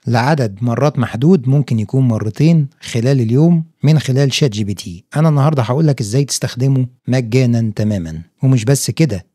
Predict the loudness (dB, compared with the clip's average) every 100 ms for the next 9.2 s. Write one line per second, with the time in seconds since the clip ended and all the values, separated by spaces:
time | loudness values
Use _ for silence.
0 | -6 -2 -2 -2 -4 -4 -2 -4 -2 -2
1 | -2 -4 _ _ -2 2 4 4 0 -2
2 | 0 0 0 -2 -4 -2 -4 -2 -2 -2
3 | -2 -4 0 0 0 -2 -4 -4 -6 -6
4 | -8 -6 -6 -6 -8 -6 -2 -2 -2 _
5 | -4 0 2 2 2 0 0 0 -2 -8
6 | -6 -6 -4 -2 -2 -2 -2 -2 -4 -6
7 | -2 -2 -4 -2 0 0 0 -2 -2 0
8 | 0 0 0 0 0 -2 -4 -2 -2 -2
9 | -8